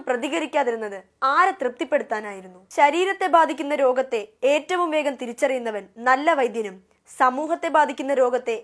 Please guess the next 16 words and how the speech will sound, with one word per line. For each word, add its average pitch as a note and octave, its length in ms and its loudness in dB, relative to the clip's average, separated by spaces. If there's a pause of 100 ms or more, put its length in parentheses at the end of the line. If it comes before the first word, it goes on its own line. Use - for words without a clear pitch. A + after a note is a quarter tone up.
(120)
ഏറ്റവും C4 460 0
വേഗം C4 260 -2
തിരിച്ചറിയുന്നവൻ A#3+ 580 -6 (240)
നല്ല C4+ 240 0
ഭരണാധികാരിയുമാണ്. A#3 960 0 (540)
സാമുദായിക D4 680 0
നേതാക്കളുടെ C#4 680 2 (140)
തിണ്ണ D4 240 -2
നിരങ്ങി C#4 400 -4 (140)
അധികാരത്തിലേറുന്നവർക്ക് B3+ 1080 -2 (340)
ഇത് C#4 240 -4
മനസ്സിലാക്കാൻ C4+ 520 0 (120)
കാലതാമസം A#3+ 640 -4
ഉണ്ടാവുക C4 400 6
തന്നെ A3+ 220 -6
ചെയ്യും. F#3 200 -14